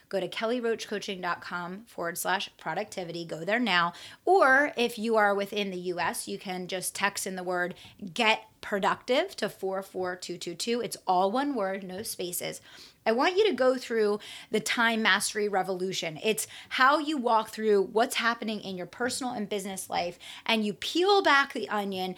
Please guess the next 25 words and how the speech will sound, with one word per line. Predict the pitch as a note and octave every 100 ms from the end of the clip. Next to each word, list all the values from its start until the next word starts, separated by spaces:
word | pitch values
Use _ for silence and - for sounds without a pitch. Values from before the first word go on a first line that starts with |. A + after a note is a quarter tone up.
| - -
and | A#3
you | A3
figure | G3+ A#3+ G#3+ G3+
out | F#3+ G3
where | G3+
you | F#3+ F#3+ A#3+
have | G#3+ G3 E3+
twenty | - - C4+ C#4 C#4+ -
hours | A#3 A#3+ A3 G3 E3+ - - -
of | A3+ G#3 G3 G3+ -
missing | G3+ A3 B3 D#4+ D#4+ D#4+ D4+
time | D4 - C4 A3 G3
that | G3
you | G#3
can | A3 G#3 F#3+
get | E3 G#3+ -
back | G3+ A3+ A#3+ -
in | G#3 G#3
your | G3+
life | G3 G3 F#3 - - -
so | - A#3
that | G3+ G3+
you | G3+ A#3
can | - G#3+
have | G3+ F#3+ F#3 F3+